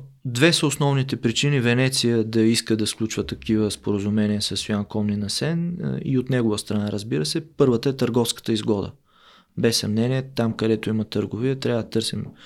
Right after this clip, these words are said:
в Средиземно море, трябва да търсим Венеция. Знаем със сигурност, че, а, той търгува с захар, а, черен пипер, сол.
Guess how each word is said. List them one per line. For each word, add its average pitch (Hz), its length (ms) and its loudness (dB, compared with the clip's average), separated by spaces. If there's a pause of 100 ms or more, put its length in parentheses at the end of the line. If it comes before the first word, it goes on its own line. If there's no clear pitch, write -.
(220)
в - 60 -6
Средиземно 104 440 0
море, 120 160 -2
трябва 120 220 -2
да - 40 -16
търсим 107 280 -4
Венеция. 101 540 -6 (1160)
Знаем 127 320 2
със - 180 -2
сигурност, 151 640 0
че, 139 500 2
а, 120 140 -4
той 127 240 2
търгува 117 520 2
с 101 200 -2
захар, 135 640 0 (1000)
а, 107 400 -2
черен 123 360 2
пипер, 131 580 -2 (300)
сол. 127 540 2